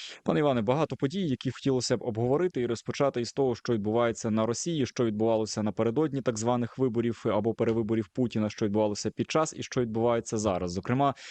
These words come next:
е, Р Д К, Легіон Свобода Росії, Сибірський, е, батальйон заявили, що вони йдуть голосувати. Але вибори закінчились, ну, так звані вибори, а бачимо, що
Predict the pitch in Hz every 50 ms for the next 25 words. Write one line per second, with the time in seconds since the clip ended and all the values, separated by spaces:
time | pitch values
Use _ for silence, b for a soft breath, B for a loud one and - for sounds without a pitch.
0 | B B B - - 113 113 113 113 - - 123 120 117 104 113 107 - 156 165
1 | 160 143 120 107 110 117 117 113 104 - 117 107 107 117 104 110 107 107 - -
2 | 156 151 139 127 113 - - 101 98 117 113 - - 113 107 98 92 - 107 101
3 | 98 90 101 107 - 113 104 104 139 160 156 127 104 113 110 107 104 131 147 139
4 | 120 - - - 113 101 95 104 113 127 135 127 98 90 104 123 127 113 - -
5 | 101 98 90 113 120 117 107 - - 117 110 113 92 87 - - 92 90 104 127
6 | 165 170 147 131 156 147 135 135 127 127 123 120 117 107 104 120 - - 208 214
7 | 214 - 127 110 104 - 127 110 - 107 90 104 110 107 98 95 92 95 104 98
8 | 92 95 95 95 90 98 101 143 165 - - 143 127 117 - - 135 139